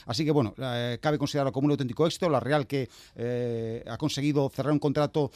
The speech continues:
de seis años para el futbolista. La Real deberá abonar al Dinamo de Moscú aproximadamente unos doce millones de euros, más algunas otras cantidades en función de determinadas, eh, variables. El Dinamo de Moscú se reserva un diez por ciento del montante de una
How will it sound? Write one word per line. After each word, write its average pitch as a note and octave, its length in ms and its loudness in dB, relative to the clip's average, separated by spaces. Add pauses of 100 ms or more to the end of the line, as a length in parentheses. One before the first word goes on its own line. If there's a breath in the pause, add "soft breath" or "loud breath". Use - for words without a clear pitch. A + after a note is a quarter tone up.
(120 loud breath)
de C3 160 -2
seis E3+ 280 0
años C3+ 260 0
para B2 140 -4
el A2 40 -8
futbolista. F3+ 600 0
La B2+ 180 -2
Real C#3 160 -2
deberá C3+ 440 -2
abonar C3+ 380 0 (280 loud breath)
al A#2+ 100 -2
Dinamo C#3+ 220 2
de C3 60 0
Moscú E3 380 -4
aproximadamente C#3+ 600 -2
unos B2+ 300 -2
doce C#3 180 0
millones C3 220 0
de C#3 60 2
euros, E3+ 260 0 (220 loud breath)
más C3 320 -2
algunas C3+ 480 -2
otras C#3 200 -4
cantidades C#3+ 400 -2
en B2 120 -4
función C#3 260 -2
de C3 80 2
determinadas, A#2+ 540 -2 (240 loud breath)
eh, A2+ 240 -4
variables. F3 600 0
El C3 200 -2
Dinamo C#3 240 0
de - 20 -4
Moscú E3+ 240 -6
se C3+ 140 -6
reserva C3 360 -2 (260 loud breath)
un C3 80 2
diez A#2 120 0
por B2+ 160 -6
ciento D#3 260 0
del C#3 80 2
montante C#3+ 420 0
de D3 120 2
una C#3+ 320 0